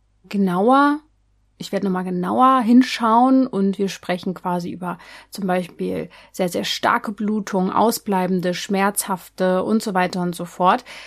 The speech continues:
Ähm, denn ich möchte der Menstruation eine einzelne Folge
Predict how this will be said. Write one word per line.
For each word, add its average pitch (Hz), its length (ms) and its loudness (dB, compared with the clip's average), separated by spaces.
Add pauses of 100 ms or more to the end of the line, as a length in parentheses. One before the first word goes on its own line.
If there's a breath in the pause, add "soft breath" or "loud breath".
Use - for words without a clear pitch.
(300 loud breath)
Ähm, 196 600 2 (140)
denn 190 480 2
ich - 140 -8
möchte 214 640 0
der 180 140 -2
Menstruation 208 1160 0 (360 loud breath)
eine 196 260 0
einzelne 202 600 4
Folge 175 680 -6